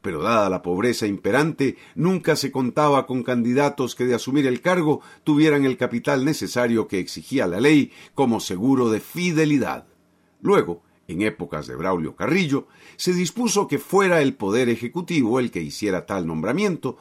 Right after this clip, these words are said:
hasta que, como lo es actualmente, lo fue por elección indirecta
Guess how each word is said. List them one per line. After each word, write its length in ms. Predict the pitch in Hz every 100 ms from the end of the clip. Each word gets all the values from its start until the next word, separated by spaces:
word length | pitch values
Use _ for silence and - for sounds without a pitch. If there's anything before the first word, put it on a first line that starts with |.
| - - -
hasta 340 | 143 147 151
que, 320 | 135 156 135 -
como 240 | 101 87
lo 140 | 90
es 160 | 143 139
actualmente, 760 | 87 - 117 180 190 151 139 - - -
lo 180 | 156
fue 260 | 143 196 190
por 140 | 160
elección 600 | 143 123 - 156 160 139 -
indirecta 800 | 226 190 113 127 165 - 127 -